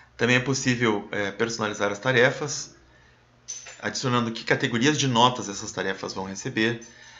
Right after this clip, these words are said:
especificar datas de entrega, pontuações referentes a, a, a essas tarefas de casa,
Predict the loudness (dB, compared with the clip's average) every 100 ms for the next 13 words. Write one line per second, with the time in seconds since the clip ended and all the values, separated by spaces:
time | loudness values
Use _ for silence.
0 | -20 -20 -16 -6 -4 0 2 4 2 -2
1 | -6 2 4 4 2 -4 -12 -2 -2 2
2 | 0 0 0 0 0 -4 -8 -8 -8 -8
3 | -8 -8 -8 -8 -10 -14 -20 -20 -20 -20
4 | -20 -20 -12 -8 -6 -6 -6 -8 -12 -20
5 | -16 -10 -10 -8 -10 -10 -8 -8 -8 -6
6 | -4 -6 -8 -18 -20 -20 0 2 4 2
7 | -4 -4 2 2 0 -6